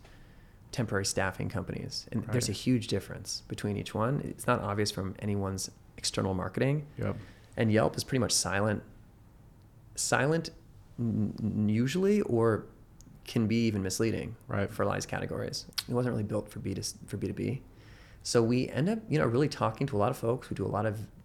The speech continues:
Speaker 1: data mining online. We build the, really the first directory of who is super capable, and also take note of, of who has not done a great job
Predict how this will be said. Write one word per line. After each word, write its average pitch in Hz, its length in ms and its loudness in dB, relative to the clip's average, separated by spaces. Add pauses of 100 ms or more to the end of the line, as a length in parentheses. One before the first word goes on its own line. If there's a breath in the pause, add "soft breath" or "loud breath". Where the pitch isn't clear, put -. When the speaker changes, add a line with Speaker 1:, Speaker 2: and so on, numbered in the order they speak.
(280)
Speaker 1:
data 104 180 2
mining 120 420 2 (100)
online. 104 500 0 (540 loud breath)
We 117 180 0
build 123 280 6
the, 117 80 2
really 113 200 6
the - 100 -4
first 120 380 0
directory 95 680 -4 (200)
of 101 160 -4
who 110 380 2
is 98 320 0
super - 220 -4
capable, 151 580 0 (1000)
and 135 100 6
also 147 180 6
take 165 180 2
note 135 180 6
of, 104 120 2 (140)
of 107 100 -6
who 131 320 4
has 107 400 2 (720 loud breath)
not 107 240 6
done 110 120 4
a 101 40 2
great 90 200 0
job - 400 -4